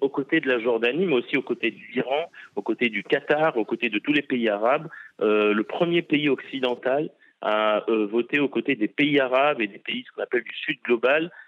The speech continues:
contre Israël, dans des résolutions de l'onu où, jusqu'à l'heure actuelle, il n'y a pas eu de condamnation à l'onu des attaques, je parle au niveau des résolutions votées,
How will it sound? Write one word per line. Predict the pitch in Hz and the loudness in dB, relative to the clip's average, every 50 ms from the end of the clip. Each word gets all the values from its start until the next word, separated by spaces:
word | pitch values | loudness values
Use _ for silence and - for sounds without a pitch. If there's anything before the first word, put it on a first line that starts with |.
| - _ _ | -20 _ _
contre | - - 180 175 - - 160 | -2 0 0 0 0 0 -2
Israël, | 151 - - - 139 139 143 156 165 175 170 - _ _ _ - | -2 -2 -2 -2 0 0 0 0 0 -2 -6 -10 _ _ _ -10
dans | 107 110 113 113 113 | -4 0 0 0 0
des | 110 110 110 110 107 | 0 0 0 2 2
résolutions | 101 120 131 127 139 135 139 143 - - 165 156 | 2 2 2 2 2 -2 -2 -2 -2 -2 0 0
de | 143 | 2
l'onu | 135 131 131 131 143 151 170 175 165 - - - | 2 2 2 2 2 0 0 0 0 -2 -4 -2
où, | 139 131 131 127 - - 123 | -2 -2 -2 -2 -4 -8 -8
jusqu'à | - - 147 - 165 151 135 - | -8 -8 -2 0 0 0 0 2
l'heure | 135 139 156 147 151 | 2 2 4 4 2
actuelle, | 143 - - - 156 165 170 | 0 -2 -2 0 0 2 2
il | 160 143 | 0 0
n'y | 131 120 | -2 -4
a | |
pas | - - 160 156 | 0 0 0 0
eu | 165 147 | 0 -2
de | 131 | -6
condamnation | 117 - - - 175 170 170 160 156 147 - - - 143 147 147 - - - - _ | -8 -6 -6 -6 -4 -4 -4 -2 -2 -4 -4 -4 -6 -6 -6 -6 -8 -16 -20 -8 _
à | - 123 | 0 2
l'onu | 127 127 127 123 120 123 127 143 156 - _ _ _ 113 | 4 4 4 2 2 0 -2 -2 -4 -6 _ _ _ -2
des | 117 113 120 | 0 2 2
attaques, | 120 120 - 143 147 147 - - - | 2 2 2 0 0 0 -4 -8 -8
je | 110 | -6
parle | 104 117 127 120 | -2 -2 -2 -2
au | 117 | -2
niveau | 117 113 120 123 | -2 -4 -2 -2
des | 113 107 | -2 -2
résolutions | 101 104 123 135 123 135 131 131 127 - - 135 123 | 0 2 0 0 0 -2 -4 -4 -8 -10 -10 -8 -6
votées, | 117 117 113 - 151 165 | -4 -6 -4 -4 -4 -4